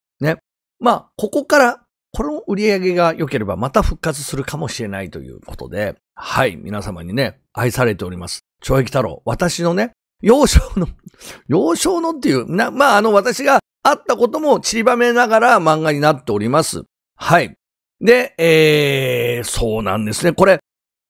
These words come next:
まあ、あとですね、こっから続く物語をね、続けられるかどうかは、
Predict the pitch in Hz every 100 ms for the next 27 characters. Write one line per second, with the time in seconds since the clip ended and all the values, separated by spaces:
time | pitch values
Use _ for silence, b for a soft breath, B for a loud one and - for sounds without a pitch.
0 | _ 220 247 147 - _ _ _ - 220
1 | 226 165 110 101 78 - _ _ _ _
2 | _ - 175 135 - 185 139 156 147 156
3 | 156 180 175 170 131 120 208 - _ _
4 | _ - 196 208 220 214 214 185 190 208
5 | 254 - 180 139